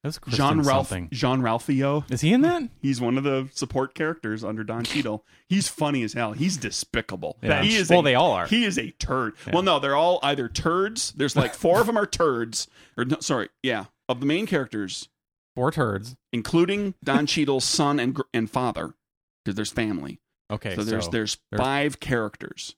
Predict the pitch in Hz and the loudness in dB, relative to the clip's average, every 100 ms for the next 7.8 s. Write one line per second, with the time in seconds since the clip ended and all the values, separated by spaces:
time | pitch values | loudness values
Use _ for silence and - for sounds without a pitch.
0 | - 98 - 107 107 104 147 - 120 107 | -10 -6 0 2 4 4 2 0 -2 -2
1 | 117 107 110 104 - - 120 104 - 156 | -2 -2 -2 -4 -8 -8 -6 -6 -2 -2
2 | 185 - 135 123 120 113 113 120 233 165 | -2 -2 0 2 0 0 -2 -2 -4 -4
3 | _ _ _ _ - 139 - 143 147 185 | _ _ _ _ -2 0 0 0 2 2
4 | 262 180 151 147 113 170 214 160 131 123 | 2 2 2 0 0 0 0 0 0 0
5 | 120 113 - - - 117 139 - - 135 | -2 -4 -8 -10 -2 2 2 0 -2 -2
6 | 123 131 - - 117 113 120 - - 110 | -2 -6 -12 -6 0 2 0 0 -2 0
7 | 104 90 - 104 95 - 90 | 0 -4 -6 -2 -2 -4 -8